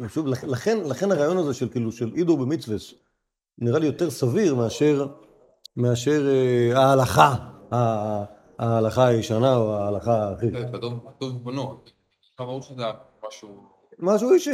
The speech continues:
Speaker 2: משהו אישי.
Speaker 1: משהו אישי, והוא לא רוצה
Speaker 2: לא,
Speaker 1: להכין.
Speaker 2: לא, לא צריך ל-, לאכול עכשיו.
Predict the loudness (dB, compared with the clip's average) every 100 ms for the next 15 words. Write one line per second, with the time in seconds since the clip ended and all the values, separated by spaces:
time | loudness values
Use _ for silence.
0 | 0 0 -10 -4 -4 2 2 4 2 2
1 | 4 4 6 8 6 6 6 6 4 0
2 | -6 -8 -14 -16 -14 -16 -14 -16 -18 -16
3 | -18 -20